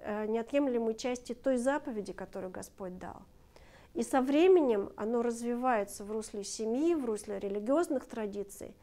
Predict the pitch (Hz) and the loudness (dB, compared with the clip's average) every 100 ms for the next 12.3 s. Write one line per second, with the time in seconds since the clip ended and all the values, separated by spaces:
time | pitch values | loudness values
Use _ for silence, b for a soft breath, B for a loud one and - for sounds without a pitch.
0 | b b - 220 247 247 285 370 381 233 | b b -12 0 0 2 0 2 2 4
1 | 247 233 247 233 277 302 254 220 - 214 | 2 0 -4 -2 2 2 2 0 -4 -10
2 | 226 294 294 294 B - 214 220 240 285 | -6 -4 -4 -8 B -10 -4 -2 0 0
3 | 285 196 208 220 247 - 196 185 - 214 | 0 -4 -4 -4 -4 -8 -16 -16 -10 -6
4 | 208 190 - 214 214 - b b b b | -4 -6 -10 -18 -20 -20 b b b b
5 | - 208 202 202 214 214 214 196 190 196 | -10 -6 -4 -4 -4 -4 -4 -4 -6 -8
6 | - - 202 196 202 196 180 - - - | -10 -8 -6 -6 -6 -8 -12 -14 -20 -20
7 | - _ - - _ - _ - - 226 | -20 _ -20 -20 _ -20 _ -18 -6 0
8 | 294 294 294 - 233 208 220 - 220 196 | 0 -2 -8 -6 -6 -4 -6 -10 -10 -8
9 | 190 185 185 233 277 277 277 B B B | -6 -6 -2 -2 -2 -4 -12 B B B
10 | - 226 220 220 262 262 226 - 208 226 | -6 -2 0 4 4 4 0 -6 -2 -2
11 | - 311 - 254 214 - - 208 202 214 | -4 -8 -2 -2 -2 -8 -8 -2 0 4
12 | 254 247 - | 2 2 -6